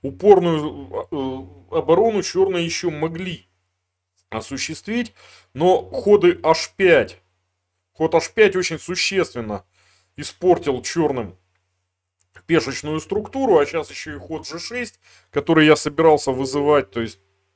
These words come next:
э, ход тоже жутко критикуемый компьютером, и в итоге вот эта позиция, оценочка уже плюс три.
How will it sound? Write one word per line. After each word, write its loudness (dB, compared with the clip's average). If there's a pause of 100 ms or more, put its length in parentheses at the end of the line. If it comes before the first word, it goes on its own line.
(1600)
э, 0
ход -2
тоже 0 (1000)
жутко -8
критикуемый -4
компьютером, 0 (380)
и -2
в -6
итоге 2
вот 4
эта 4
позиция, 0
оценочка 0
уже -2
плюс -8
три. -8